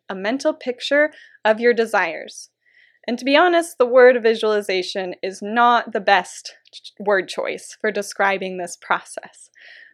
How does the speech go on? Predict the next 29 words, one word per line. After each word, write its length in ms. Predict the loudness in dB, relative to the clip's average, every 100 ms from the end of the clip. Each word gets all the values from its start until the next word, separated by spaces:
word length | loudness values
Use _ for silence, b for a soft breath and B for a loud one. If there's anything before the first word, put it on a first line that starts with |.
| B
Visualization 840 | 0 4 8 8 8 2 2 -2 -2
implies 680 | -4 -2 0 0 0 -4 0
that 280 | 0 0
this 180 | -4 -8
is 100 | -8 -6
only 440 | -4 -4 -4 -6 -6
a 140 | -8
visual 520 | -4 -2 0 0 0
process, 720 | 2 4 4 2 -8 -10 -18 _ b b b -2
only 380 | 0 0 0
involving 540 | 0 2 4 4 2 -4
your 120 | -6
sense 340 | -6 -8 -6
of 120 | -10 -4
sight, 460 | 0 0 -2 -18 b b b b
and 140 | -6
it's 140 | -6 -4
way 320 | 2 4 4
more 240 | 2 0
than 180 | 0 -2
just 240 | -4 -6
seeing 320 | -4 -2 0 -2
what 200 | -4 -6
you 100 | -4
want 260 | -4 -6 -10
in 80 | -10
your 100 | -8
mind's 380 | -8 -8 -4
eye. 380 | 0 0 -2 -12